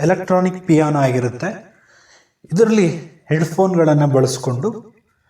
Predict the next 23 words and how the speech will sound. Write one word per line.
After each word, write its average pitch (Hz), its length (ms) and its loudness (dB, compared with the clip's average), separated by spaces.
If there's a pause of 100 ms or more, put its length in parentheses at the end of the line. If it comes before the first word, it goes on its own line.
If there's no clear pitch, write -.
(260)
ನಾವು 151 460 -2 (340)
ಈ 170 140 2
ಒಂದು 131 680 -2 (520)
ಪಿಯಾನೋವನ್ನ 127 520 -2
ನುಡಿಸ್ಬೋದು. 127 640 -4 (680)
ಹಾಗೆ 190 380 -2 (320)
ಎಲ್ಲೂ 202 400 0
ಯಾರಿಗೂ 190 340 0
ಕೂಡ 196 180 2
ಡಿಸ್ಟರ್ಬ್ 175 460 0
ಆಗ್ಬಾರ್ದು 160 520 0
ಅಂತಕ್ಕಂತಹ 147 600 -6
ಒಂದು 139 280 -2
ಕಾರಣ 143 420 -4
ಇಟ್ಕೊಂಡು, 151 440 -4
ಅಥವಾ 165 460 -4 (460)
ಯಾವುದೋ 165 200 -2
ಒಂದು 160 200 0
ಕಚೇರಿಗಳು, 143 680 2
ಸಂಗೀತ 143 500 -2
ಕಾರ್ಯಕ್ರಮಗಳಲ್ಲಿ 135 1400 -4
ಇದನ್ನ 127 200 -6
ಹೆಚ್ಚಾಗಿ 123 840 -8